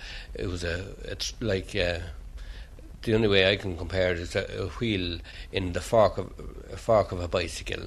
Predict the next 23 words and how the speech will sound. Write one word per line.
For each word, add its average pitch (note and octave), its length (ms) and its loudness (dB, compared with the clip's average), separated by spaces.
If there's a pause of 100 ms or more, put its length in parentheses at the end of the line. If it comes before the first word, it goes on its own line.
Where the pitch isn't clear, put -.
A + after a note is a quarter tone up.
(160)
They G#2+ 80 -4
used G2 200 -4
to F#2+ 40 -8
call F#2 280 0
it F2 120 -6
a F2+ 60 -6
traveller, - 560 0 (480)
and E2 480 -4 (320)
that's G#2+ 220 4
how G2+ 180 4
they F#2+ 80 -2
could F2+ 160 -4
measure F#2 320 -2
the E2 140 -6
wheel F2 360 -2
down F#2 320 0
to F2 80 -8
the F2 140 -4
last F#2 400 0
eighth G2 180 -2
of F2 80 -8
an F2 140 -4
inch. E2+ 260 -6